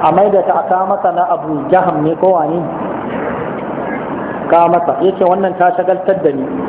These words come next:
tana jan hankali na in ina sallah." A kawo mun plain wanda ba ta da design ko zane haka. Duk wannan yana faruwa ga manzo Allah sallallahu alaihi wasallam. Allah ubangiji ya sanya mana albarka, kuma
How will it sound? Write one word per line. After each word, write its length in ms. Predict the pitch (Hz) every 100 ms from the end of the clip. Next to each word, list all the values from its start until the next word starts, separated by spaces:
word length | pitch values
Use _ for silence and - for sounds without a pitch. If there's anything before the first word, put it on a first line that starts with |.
| -
tana 240 | 185 202 170
jan 160 | 185 175
hankali 400 | 170 170 151 143
na 100 | 147 151
in 160 | 165
ina 240 | 175 170 139
sallah." 300 | 139 135 117 - - - - - - - - -
A 60 | 196
kawo 180 | 185
mun 140 | 196 202 -
plain 240 | 233 240
wanda 260 | 196 196 180
ba 140 | 180 185
ta 60 | 165
da 320 | 151 143 127 - - - - - - - - - -
design 400 | 143 160 170 151
ko 160 | 160 160 151
zane 240 | 131 127 127
haka. 240 | 139 - - - - - - - - - - - - - - - -
Duk 160 | 269
wannan 240 | 311 285 262
yana 80 | 214
faruwa 240 | 190 190 202
ga 100 | 175
manzo 160 | 151 151
Allah 280 | 156 151 131
sallallahu 320 | 131 139 127
alaihi 240 | 127 123 -
wasallam. 1300 | - - - - - - - - - - - -
Allah 140 | 170 185
ubangiji 280 | 170 170 165
ya 40 | 156
sanya 280 | 170 160 147
mana 160 | 147 139 127
albarka, 440 | 120 180 170 170 156 - - - 135 - - - - - - -
kuma 180 | 175 180